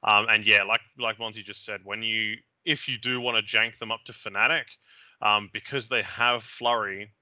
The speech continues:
they now get cleave one if they're the famine. Um, and so you're now making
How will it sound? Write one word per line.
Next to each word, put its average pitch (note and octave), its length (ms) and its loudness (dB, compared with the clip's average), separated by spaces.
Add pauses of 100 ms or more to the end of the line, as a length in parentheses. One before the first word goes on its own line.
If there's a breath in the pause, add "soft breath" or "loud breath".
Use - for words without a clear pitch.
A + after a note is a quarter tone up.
they A2+ 160 4
now A#2 240 4
get A2 160 0 (120)
cleave A2 460 -6 (180)
one D#3+ 520 -4 (160)
if - 140 -4
they're G#3+ 140 0
the - 60 -8
famine. F#2 500 0 (500 soft breath)
Um, G2 560 2 (140)
and G#2+ 220 -4
so G2+ 440 0 (120)
you're A#2+ 240 -4
now A2+ 200 6
making G#2+ 640 0